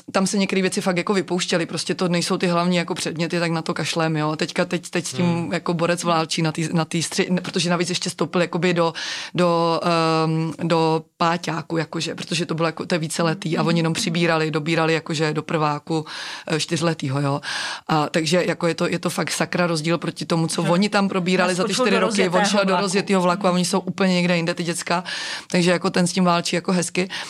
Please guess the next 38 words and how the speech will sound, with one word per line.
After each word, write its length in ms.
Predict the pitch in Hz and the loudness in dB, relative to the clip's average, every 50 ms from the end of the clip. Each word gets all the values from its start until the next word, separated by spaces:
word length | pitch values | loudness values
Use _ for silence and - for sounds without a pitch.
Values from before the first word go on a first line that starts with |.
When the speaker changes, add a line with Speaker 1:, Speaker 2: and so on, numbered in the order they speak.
| - - - - - - 180 180 180 180 175 175 - | -12 -14 -16 -8 -2 0 2 2 2 2 0 0 0
Speaker 1:
Eh, 40 | 190 | 0
ta 120 | 190 214 | 0 2
základka 420 | 202 214 196 190 - 214 208 - 214 | 2 2 2 2 0 -2 0 2 2
jakoby 380 | 208 202 196 - 220 202 226 | 2 2 2 0 0 0 0
formálně 520 | 190 - 202 202 196 202 196 190 202 208 202 | 0 0 2 2 4 4 4 2 2 2 0
na 80 | 196 | 0
to 100 | 196 214 | 0 -2
přešla, 420 | 196 - - 208 - - - 165 156 | -2 -2 -2 -2 0 0 2 0 2
ale 260 | - - 170 170 165 | 2 2 2 2 2
ta 140 | - - 165 | 0 -2 -4
forma, 440 | 160 - - 214 233 226 202 180 170 | -2 0 0 2 2 4 4 2 2
jakou 240 | 165 160 - 170 | 2 0 -2 -4
to 120 | 160 - 175 | -4 -2 -2
bylo, 220 | 156 170 160 156 - - - - - | 0 0 0 0 -2 -4 -8 -8 -4
tam 180 | - 170 175 180 | 0 0 2 2
to 120 | 175 185 | 2 0
končilo 420 | - - 175 180 175 - 190 185 180 | 0 2 0 2 2 2 2 2 2
prostě, 440 | 180 170 175 - - - 185 180 180 - - - - - - | 0 -2 -4 -2 0 0 0 0 -2 -4 -10 -10 -8 -2 -2
eh, 60 | - | 0
i 120 | - - 196 | 0 0 0
vzbouřením 540 | 175 160 175 175 180 175 190 185 185 190 185 | -2 0 0 2 2 2 4 4 4 4 4
rodičů, 380 | 180 180 165 175 175 - - | 4 2 2 0 -2 -2 -4
protože 340 | - - - - 180 160 180 | -4 -2 -2 0 2 2 2
oni 140 | 175 170 180 | 2 4 2
napsali 460 | 180 165 165 - - 180 175 175 180 170 | 2 0 0 -2 0 0 2 2 2 2
a 60 | 165 | 0
jako 180 | - - - | 0 -2 -2
dokonce 360 | 170 170 160 - 175 170 190 175 | -2 -2 -2 -2 0 0 0 -2
školní 460 | - - - 185 180 185 185 185 180 | -2 0 0 2 2 4 2 2 2
řád 360 | 180 175 165 165 170 185 - | 2 2 2 2 2 0 0
jako 500 | 185 170 175 - 180 175 175 170 170 170 175 | -2 -2 0 0 2 2 2 2 2 2 2
na 220 | 180 175 170 165 | 2 2 2 0
ty 140 | 160 - 180 | 0 0 -2
st-, 240 | 170 - - - 175 | -2 -2 -2 -2 -2
na 80 | 165 | -2
to 100 | 160 - | -2 -2
studium 400 | 175 - - 170 156 170 165 160 | -6 -4 -2 -2 0 0 0 0
doma. 300 | 160 165 180 185 170 156 | 0 0 0 0 -2 -2